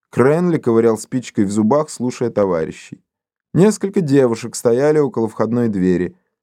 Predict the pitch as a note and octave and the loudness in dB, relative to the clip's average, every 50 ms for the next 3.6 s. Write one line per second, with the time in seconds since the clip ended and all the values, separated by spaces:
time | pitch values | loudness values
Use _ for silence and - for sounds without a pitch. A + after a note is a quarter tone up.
0 | _ _ _ _ _ _ _ - G#2+ C3 D3+ F3 F3+ F3+ - - - D#3 - - | _ _ _ _ _ _ _ 2 4 4 4 4 2 0 -2 -4 -4 -4 -2 0
1 | C3+ A#2 A2 G#2 G#2 - - - A2 G#2 G2 F#2+ F#2+ G2 G2+ - _ _ _ _ | 0 0 0 -2 -4 -8 -4 -2 0 0 0 0 -2 -4 -6 -10 _ _ _ _
2 | _ _ _ _ _ - B2 B2 A#2+ B2 B2 A#2+ A#2+ B2+ C3 C#3+ D#3+ F3 D3+ B2 | _ _ _ _ _ -2 0 0 2 0 0 -2 -4 -4 -4 -4 -2 -2 -2 -2
3 | A2+ G#2+ G#2 G2 G2 G#2 G#2+ A2+ A2+ - - | -2 -2 -4 -4 -4 -4 -4 -4 -6 -10 -18